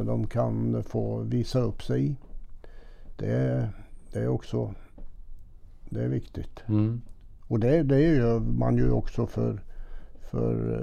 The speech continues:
Speaker 1: eh, lagets skull. Så att, eh, de som, eh, sitter på bänken har, eh, kanske måste in och spela
Speaker 2: Mm.
Speaker 1: en längre tid. Då bör de ju vara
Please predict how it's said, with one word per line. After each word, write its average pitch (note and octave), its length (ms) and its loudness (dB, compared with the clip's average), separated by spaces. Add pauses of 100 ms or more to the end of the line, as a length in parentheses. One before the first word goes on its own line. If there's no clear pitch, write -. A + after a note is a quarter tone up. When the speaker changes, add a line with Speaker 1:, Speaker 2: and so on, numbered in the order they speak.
(400)
Speaker 1:
eh, B2 60 -4
lagets A#2+ 500 0
skull. G2+ 440 -4 (1000)
Så - 200 -4
att, - 320 -4
eh, - 440 2 (240)
de - 320 0
som, A2 400 0
eh, A2 180 -2 (1040)
sitter - 460 -4
på A#2 120 -4
bänken B2 580 0 (100)
har, A2 680 -2
eh, A#2 60 -2 (440)
kanske C3+ 320 4
måste C3 460 2
in C3+ 200 4
och A#2 120 0
spela A2 480 -2 (280)
Speaker 2:
Mm. G2+ 180 -2 (180)
Speaker 1:
en A2+ 140 0
längre A2+ 380 0
tid. C#3+ 260 0
Då A#2 160 -2
bör C#3+ 340 0
de C3 180 4
ju C3 80 2
vara A2+ 380 0